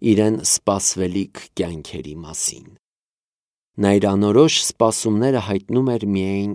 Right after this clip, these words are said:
Սիլվիային։ Իսկ Սիլվիան զվարճանում էր,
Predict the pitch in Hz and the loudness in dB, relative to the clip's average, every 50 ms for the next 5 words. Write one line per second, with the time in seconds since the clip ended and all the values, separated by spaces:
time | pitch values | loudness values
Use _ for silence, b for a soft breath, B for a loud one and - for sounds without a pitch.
0 | - - - - - 87 80 71 69 67 67 67 - - - - - - - _ | -8 -4 -2 -2 -2 -2 -4 -8 -10 -14 -16 -18 -20 -20 -20 -20 -20 -20 -20 _
1 | _ _ _ _ _ _ _ _ _ _ _ _ _ _ _ _ _ _ - 107 | _ _ _ _ _ _ _ _ _ _ _ _ _ _ _ _ _ _ -2 -2
2 | 104 - - - - - 185 190 190 185 175 180 175 170 170 170 147 107 127 113 | -2 -2 -2 -4 -4 0 2 2 2 4 4 4 4 4 2 2 0 0 0 0
3 | 113 120 117 107 - 117 110 110 113 107 92 82 76 - | 0 0 -2 -2 -4 -2 -2 0 0 0 0 -2 -4 -8